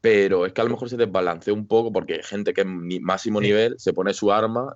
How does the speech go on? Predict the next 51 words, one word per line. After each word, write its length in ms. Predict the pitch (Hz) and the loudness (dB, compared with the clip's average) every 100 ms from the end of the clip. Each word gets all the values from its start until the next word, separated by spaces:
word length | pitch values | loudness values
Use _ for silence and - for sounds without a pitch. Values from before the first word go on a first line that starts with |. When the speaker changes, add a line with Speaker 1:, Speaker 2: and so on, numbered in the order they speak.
| _ | _
Speaker 1:
y 420 | 92 90 87 87 | -4 -2 0 0
yo 120 | 87 | 0
que 100 | 95 | 2
no 120 | 98 90 | 0 0
tengo 140 | 131 | 2
Speaker 2:
Y 20 | |
su 60 | 131 | 4
Speaker 1:
nada, 300 | 101 107 117 | 4 4 2
voy 180 | - 131 | 0 -2
con 100 | 95 | -2
Speaker 2:
achetada. 200 | 139 92 | 0 0
Speaker 1:
una 140 | 92 | -2
A 40 | |
K 120 | 104 98 | -4 -6
cuarenta 300 | 104 104 - | -6 -8 -12
y 40 | |
siete 340 | - 104 113 | -4 -2 0
con 160 | 101 85 | -2 -4
suerte. 340 | - 101 - - _ _ _ _ _ - | -4 -4 -6 -16 _ _ _ _ _ -2
Y 600 | 110 104 95 92 90 85 | 4 4 4 2 0 -2
que 160 | - 98 | -4 -4
si 100 | 90 | -4
fuera 220 | 107 139 | -2 0
solo 180 | 143 127 | 2 2
la 140 | 110 | 2
arma, 180 | 120 139 | 0 -2
bueno, 260 | 95 117 92 | 0 0 2
vale, 260 | 101 117 - | 2 0 -2
puedes 180 | 90 95 | -4 -2
matarlo 320 | 104 101 110 | 0 0 -2
y 40 | 120 | -2
pillársela, 480 | 90 95 - 76 - | -2 -4 -4 -10 -4
pero 160 | 92 90 | -2 0
lo 100 | 92 | 2
de 60 | |
las 140 | 90 82 | 0 0
ventajas, 540 | 85 82 101 123 113 | -2 0 -2 -2 -4
tío, 200 | 123 107 | 0 0
en 80 | 104 | 0
el 60 | 98 | 0
armamento, 760 | 95 90 101 104 117 123 131 _ _ _ _ - | -2 -4 -6 -2 0 0 -6 _ _ _ _ -2
al 140 | 113 | 0
que 80 | 120 | 0
te 80 | 82 | -2
las 100 | - | 0
puedes 180 | 123 123 | 0 2
poner 260 | 95 113 | -2 -2
también, 440 | - 85 87 104 98 | -2 -4 -2 -2 0
pero 200 | 82 87 | 0 0
no 120 | 95 | -2
sé. 180 | 92 | -4